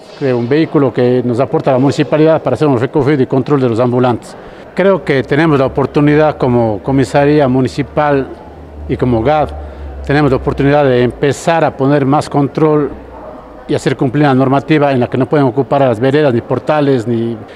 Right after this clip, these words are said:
En ese sentido, hacemos también un llamado también a los dueños de sus inmuebles que no permitan que los ciertos comerciantes utilicen sus veredas,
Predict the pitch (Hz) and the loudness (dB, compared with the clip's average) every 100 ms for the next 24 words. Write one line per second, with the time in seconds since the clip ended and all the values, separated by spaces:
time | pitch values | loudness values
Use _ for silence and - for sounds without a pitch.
0 | - - - - 156 165 - 160 - 175 | -20 -20 -12 -2 0 2 0 0 0 0
1 | 170 151 139 123 113 113 - - 147 185 | 2 2 2 0 -4 -8 -10 -6 0 0
2 | 160 151 160 147 135 143 160 151 - 147 | 2 4 4 4 2 2 2 2 0 0
3 | 151 147 127 120 117 113 - - 139 165 | 0 2 0 -2 -4 -8 -14 -6 2 4
4 | 165 151 139 117 - - - - - - | 4 4 2 -2 -8 -18 -20 -20 -10 -6
5 | 139 131 143 165 160 143 - 226 - 190 | -4 0 2 4 4 2 0 -2 0 2
6 | 185 180 170 147 131 - - 185 160 127 | 2 2 0 0 -2 -4 -4 -4 -2 -2
7 | 160 143 180 135 147 170 160 147 - 127 | 0 0 0 0 0 0 0 0 0 0
8 | 151 165 143 127 | 2 4 2 -2